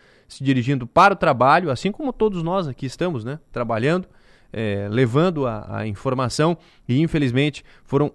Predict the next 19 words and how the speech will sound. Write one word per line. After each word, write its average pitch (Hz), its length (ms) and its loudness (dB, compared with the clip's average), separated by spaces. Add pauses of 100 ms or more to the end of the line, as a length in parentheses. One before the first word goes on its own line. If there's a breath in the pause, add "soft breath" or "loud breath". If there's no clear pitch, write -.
agredidos 156 1000 2
em 135 180 0
Florianópolis, 160 800 2
em 151 160 -4
Lages, 143 460 2
registros 123 640 0
aí, 123 100 2
portanto, 135 420 -2
de 127 120 2
agressões 123 500 0
contra 131 460 -2 (280 soft breath)
as 117 440 0
equipes 120 420 -4
de 123 260 2 (280 soft breath)
imprensa, 127 560 2
contra 123 360 0
os 117 120 -4
jornalistas, 120 720 0
cinegrafistas, 123 920 0